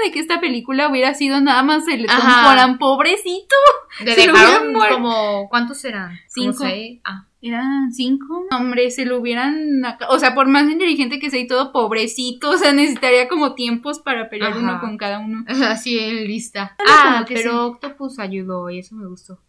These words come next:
Speaker 1: Ah, sí, que se, se arrepintió y les ayudó.
Speaker 2: Ujú.
Speaker 1: Sí, eso estuvo muy bien. Siento que Octopus es el más sensato, o sea, a pesar de que es un villano, siento que siempre tuvo como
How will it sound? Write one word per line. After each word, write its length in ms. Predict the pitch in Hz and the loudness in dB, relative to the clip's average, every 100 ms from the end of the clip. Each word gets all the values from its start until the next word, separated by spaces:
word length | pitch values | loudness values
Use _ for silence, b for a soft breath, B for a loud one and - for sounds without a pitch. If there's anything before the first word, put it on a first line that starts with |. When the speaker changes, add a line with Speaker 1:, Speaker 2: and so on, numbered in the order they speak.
| - | 0
Speaker 1:
Ah, 340 | 254 277 311 320 | 2 2 0 -4
sí, 320 | 285 277 277 | -2 -2 -2
que 140 | 277 277 | -6 -6
se, 1120 | 285 262 254 240 240 240 233 233 226 240 _ _ _ | -2 0 0 0 -4 -6 -6 -6 -8 -10 _ _ _
se 1300 | - 262 247 233 220 220 214 214 208 202 196 185 - | -2 2 2 0 -10 -12 -14 -14 -14 -12 -14 -16 -8
arrepintió 760 | 226 247 240 202 196 - - _ _ _ | -8 -8 -10 -14 -14 -18 -20 _ _ _
y 120 | 233 | -8
les 160 | 226 226 | -8 -8
ayudó. 300 | 196 190 185 - _ | -10 -10 -12 -20 _
Speaker 2:
Ujú. 260 | 214 202 185 - | -14 -12 -14 -16
Speaker 1:
Sí, 240 | 240 240 | -12 -8
eso 140 | 269 | -6
estuvo 360 | 349 349 330 294 | -6 -8 -6 -4
muy 200 | 277 262 | -2 -4
bien. 240 | 202 196 | -6 -4
Siento 220 | 254 262 349 | -4 -4 -6
que 100 | 285 | -8
Octopus 440 | - 302 269 277 | -8 -10 -8 -8
es 120 | 254 | -6
el 100 | 277 | -2
más 180 | 262 240 | -2 -2
sensato, 400 | 262 240 180 208 | -6 -6 -10 -10
o 60 | 220 | -6
sea, 240 | 220 214 b b _ | -8 -8 b b _
a 120 | 247 | -12
pesar 220 | 240 277 285 | -6 -2 -2
de 80 | |
que 60 | 339 | -4
es 60 | 294 | -2
un 120 | 262 | 0
villano, 460 | 277 285 294 415 _ | 0 -2 -4 -6 _
siento 340 | - 262 247 285 | -10 -8 -8 -8
que 100 | 277 | -10
siempre 400 | 262 247 233 247 | -6 -6 -4 -6
tuvo 300 | 254 233 240 | -6 -6 -6
como 640 | 247 202 180 175 165 - | -8 -10 -12 -14 -16 -20